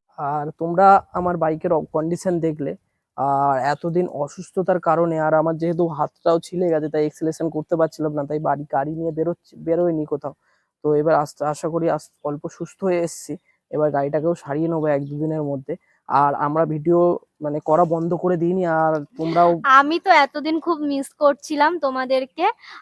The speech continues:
Speaker 2: আর তোমরা জানি না <laughs> আমাদেরকে মিস করছিলে কিনা, হয়তো ভুলেই গেছো, ভেবেছো এরা মনে হয় আর ভিডিও টিডিও দেবে না।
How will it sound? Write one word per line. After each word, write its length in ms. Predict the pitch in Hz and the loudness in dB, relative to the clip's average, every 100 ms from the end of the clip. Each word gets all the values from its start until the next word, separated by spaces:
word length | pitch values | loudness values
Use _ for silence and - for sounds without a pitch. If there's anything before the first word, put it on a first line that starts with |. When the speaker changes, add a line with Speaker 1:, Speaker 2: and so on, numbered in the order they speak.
| - | -6
Speaker 2:
আর 280 | 240 240 247 - | 0 0 0 -2
তোমরা 420 | 277 269 277 277 | -4 2 2 4
জানি 300 | 262 262 269 | 2 -2 -2
না 100 | 269 | -2
<laughs> 340 | 302 294 302 | -4 -2 -2
আমাদেরকে 360 | 320 254 262 330 | 0 -2 -4 -2
মিস 300 | 285 294 - | -2 -2 -4
করছিলে 460 | 294 277 - 269 277 | -6 -6 -6 -4 -4
কিনা, 300 | 262 262 311 | -4 -2 0
হয়তো 260 | 269 - | 0 -2
ভুলেই 440 | 262 277 269 294 294 | -8 -6 2 2 4
গেছো, 300 | 277 262 277 | 2 0 -2
ভেবেছো 360 | 277 262 277 | 0 0 0
এরা 200 | 269 254 | -2 0
মনে 160 | 262 269 | -2 0
হয় 80 | 269 | 2
আর 140 | 269 | 2
ভিডিও 360 | 254 262 247 269 | 0 -6 -4 -6
টিডিও 340 | 285 262 269 | -6 -6 -6
দেবে 320 | 247 254 247 254 | -2 -2 -4 -6
না। 200 | 247 | -8